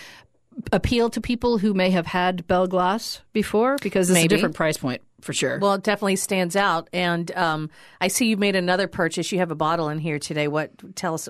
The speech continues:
Speaker 2: <laughs> tell us. They can't see. We'll take a picture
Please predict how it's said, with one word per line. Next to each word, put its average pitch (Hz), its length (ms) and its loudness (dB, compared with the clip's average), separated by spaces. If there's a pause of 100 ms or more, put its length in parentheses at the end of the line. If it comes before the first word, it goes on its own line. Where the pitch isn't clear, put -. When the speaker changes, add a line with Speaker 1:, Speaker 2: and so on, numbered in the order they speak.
(180)
Speaker 2:
<laughs> - 200 -20
tell 147 280 -6 (140)
us. 147 380 -2
They 214 520 2
can't 190 300 -4
see. 202 100 0
We'll 208 100 2
take 392 200 0
a 311 60 -2
picture 226 440 0